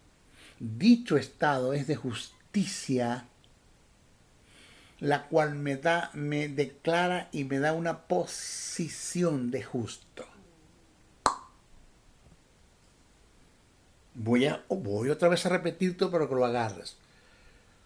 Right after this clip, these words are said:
La expresión "fuésemos hecho", esa que aparece en el pasaje, "Al que no conoció pecado, por nosotros lo hizo pecado para que nosotros fuésemos hechos justicia de Dios en él". Ese término "fuésemos hechos",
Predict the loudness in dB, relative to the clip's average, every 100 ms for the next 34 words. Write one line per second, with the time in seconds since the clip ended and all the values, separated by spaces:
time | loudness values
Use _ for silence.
0 | -4 -2 0 2 2 4 2 2 0 0
1 | -2 -4 -2 -4 -4 -14 -14 -10 -6 -6
2 | -4 -6 -2 -2 -2 -6 -8 -10 -12 -10
3 | -12 -14 -20 _ _ _ _ -10 -4 -4
4 | -2 -2 -2 -2 -2 0 -2 -4 -6 -2
5 | -2 -2 -4 -8 -6 -8 -6 -8 -6 -6
6 | -8 -6 -6 -6 -6 -8 -6 -10 -10 -10
7 | -10 -6 -4 -4 -6 -10 -8 -6 -6 -6
8 | -10 -10 -10 -6 -6 -6 -8 -10 -8 -6
9 | -4 -4 -4 -4 -6 -6 -6 -8 -12 -12
10 | -14 -14 -20